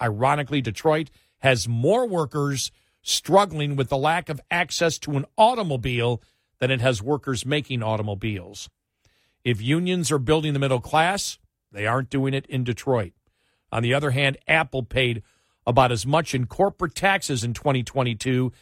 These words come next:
as General Motors made in total profit that year. The reason Toyota thrives in Texas, while General Motors had to be propped up with, or excuse me, excuse me, there are reasons, uh, why Toyota thrives in Texas, while General Motors had to be propped up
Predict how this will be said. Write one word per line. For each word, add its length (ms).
as 140
General 400
Motors 400
made 220
in 200
total 360
profit 500
that 240
year. 260
The 100
reason 340
Toyota 420
thrives 440
in 120
Texas, 520
while 180
General 360
Motors 440
had 160
to 80
be 100
propped 400
up 220
with, 340
or 60
excuse 240
me, 260
excuse 320
me, 120
there 160
are 100
reasons, 720
uh, 220
why 300
Toyota 460
thrives 380
in 80
Texas, 480
while 240
General 300
Motors 360
had 80
to 80
be 100
propped 400
up 200